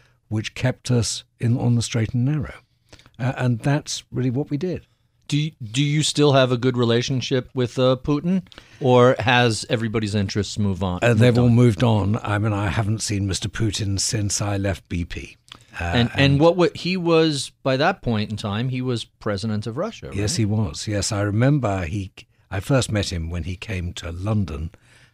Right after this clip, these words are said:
Speaker 1: let's see, I think in late ninety-nine, when Yeltsin was the president,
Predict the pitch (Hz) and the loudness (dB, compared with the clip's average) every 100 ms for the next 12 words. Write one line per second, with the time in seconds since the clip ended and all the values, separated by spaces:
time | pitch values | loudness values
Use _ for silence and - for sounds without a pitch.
0 | _ 98 87 - 92 95 117 104 92 95 | _ -10 -6 -6 -4 -4 -4 -4 -4 -4
1 | 98 - 101 90 82 90 87 101 90 78 | -6 -6 -6 -6 -8 -8 -6 -6 -6 -8
2 | 85 92 _ _ _ 90 87 87 101 117 | -12 -12 _ _ _ -8 -6 -4 -2 -4
3 | 120 - - - 85 90 - - - - | -4 -8 -8 -10 -10 -10 -10 -12 -12 -10
4 | 95 - - 92 113 | -10 -10 -12 -10 -10